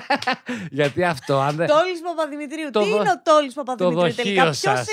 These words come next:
Speaker 2: είναι ο Τόλης;
Speaker 1: Το
Speaker 2: Ένα
Speaker 1: δοχείο.
Speaker 2: δοχείο.
Speaker 1: Ένα δοχείο.
Speaker 2: Που
Speaker 1: Αυτό
Speaker 2: το γεμίζει ο Θεός.
Speaker 1: Αυτό, ε, το γεμίζει ο Θεός. Αυτό το τραγούδι, ας πούμε, θα μείνει για
Speaker 2: Βάλε
Speaker 1: πάντα.
Speaker 2: πίσω το γυαλί και πες την ατάκα.
Speaker 1: «Εγώ είμαι ένα δοχείο».
Speaker 2: <laughs>
Speaker 1: Αυτό, αν το δει η μαμά μου, δεν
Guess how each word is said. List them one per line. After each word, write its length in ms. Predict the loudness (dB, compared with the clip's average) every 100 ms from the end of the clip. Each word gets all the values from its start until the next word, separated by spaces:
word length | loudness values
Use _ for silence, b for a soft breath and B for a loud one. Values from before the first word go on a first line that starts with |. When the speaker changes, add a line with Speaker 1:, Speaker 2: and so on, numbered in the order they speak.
| -4
Speaker 2:
είναι 120 | -4
ο 100 | -6
Τόλης; 560 | -4 -4 -6 -8 -10 -4
Speaker 1:
Το 80 | -2
Speaker 2:
Ένα 80 |
Speaker 1:
δοχείο. 460 | 2 0 0 -2 -2
Speaker 2:
δοχείο. 280 | -4 -4 -4
Speaker 1:
Ένα 200 | -2 -2
δοχείο. 360 | -2 -4 -2 -2
Speaker 2:
Που 60 |
Speaker 1:
Αυτό 160 | -2 0
Speaker 2:
το 80 | 0
γεμίζει 480 | 0 0 -4 -6 -4 -4
ο 40 | -4
Θεός. 840 | 0 0 2 -2 -2 -10 -16 -20 _
Speaker 1:
Αυτό, 680 | -14 -12 -12 -8 -4 -2 -2 -6 -10
ε, 140 | -10
το 120 | -8
γεμίζει 680 | -10 -10 -10 -10 -10 -10 -10
ο 120 | -10
Θεός. 280 | -12 -12 -12
Αυτό 280 | -14 -16 -12
το 60 | -8
τραγούδι, 300 | -6 -4 -6
ας 60 | -8
πούμε, 120 | -8
θα 80 | -8
μείνει 140 | -6
για 100 | -2
Speaker 2:
Βάλε 120 | -2
Speaker 1:
πάντα. 120 | -2 -6
Speaker 2:
πίσω 160 | -8
το 80 | -10
γυαλί 260 | -8 -8 -8
και 100 | -12
πες 200 | -12 -14
την 140 | -18
ατάκα. 460 | -14 -14 -12 -18 -16
Speaker 1:
«Εγώ 280 | -14 -8 -6
είμαι 200 | -4 -4
ένα 200 | -4 -6
δοχείο». 760 | -6 -8 -8 -6 -6 -8 -14 _ -14
Speaker 2:
<laughs> 400 | -8 -4 -2 -2
Speaker 1:
Αυτό, 260 | -6 -10 -10
αν 160 | -8
το 100 | -10
δει 140 | -10 -8
η 60 |
μαμά 380 | -6 -8 -8 -10
μου, 280 | -12 -16 -8
δεν 140 | -2